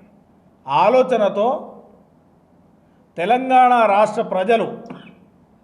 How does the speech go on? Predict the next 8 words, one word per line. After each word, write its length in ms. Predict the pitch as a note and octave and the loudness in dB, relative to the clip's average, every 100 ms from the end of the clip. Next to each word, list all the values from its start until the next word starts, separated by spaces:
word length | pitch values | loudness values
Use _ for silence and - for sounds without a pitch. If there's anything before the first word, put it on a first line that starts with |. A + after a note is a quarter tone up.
| _ E3 | _ -6
తెలంగాణ 520 | F3+ A#3 C4 B3+ B3 A#3 A3 | -2 0 4 4 4 0 -2
ఇచ్చినటువంటి 640 | - A3+ G#3+ G3 F#3+ F#3 F3+ E3+ | -6 -4 -4 -2 -4 -6 -8 0
కాంగ్రెస్ 420 | D#3+ A3 A3+ G#3+ - | 0 0 -2 -4 -4
పార్టీని 340 | F3+ F3 G#3 F#3 | -4 -4 -6 -6
అధికారంలోకి 580 | D#3+ E3 F#3+ F3 E3 C#3+ | -6 -4 -4 -4 -8 -12
తీసుకురావడం 460 | C#3+ - B2+ B2 D3+ F3 | -16 -12 -8 -8 -6 -8
జరిగింది. 300 | A#2+ F#2 - - _ _ _ _ _ _ _ _ _ _ _ _ _ _ _ _ _ _ _ _ _ _ _ _ _ _ _ _ _ _ _ _ _ _ _ _ _ _ | -8 -14 -20 -20 _ _ _ _ _ _ _ _ _ _ _ _ _ _ _ _ _ _ _ _ _ _ _ _ _ _ _ _ _ _ _ _ _ _ _ _ _ _
ఎందుకంటే 540 | E3 A3 A3+ G#3+ A#3 | -2 -2 0 0 0